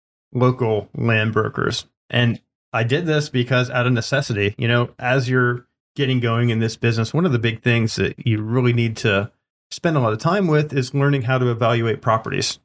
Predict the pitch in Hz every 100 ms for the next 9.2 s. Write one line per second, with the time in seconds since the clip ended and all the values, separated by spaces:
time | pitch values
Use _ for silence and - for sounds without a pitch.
0 | _ 147 143 127 120 120 - 104 98 107
1 | - _ _ _ _ _ _ 131 123 123
2 | 123 110 107 107 113 123 117 113 - 127
3 | 123 120 110 110 101 98 98 117 98 101
4 | - _ _ 120 123 - - _ _ -
5 | 143 156 147 117 139 123 127 131 - 113
6 | 117 117 127 110 113 120 107 104 - _
7 | _ _ - - - 131 151 120 113 -
8 | 113 107 117 147 131 107 104 - 107 104
9 | 107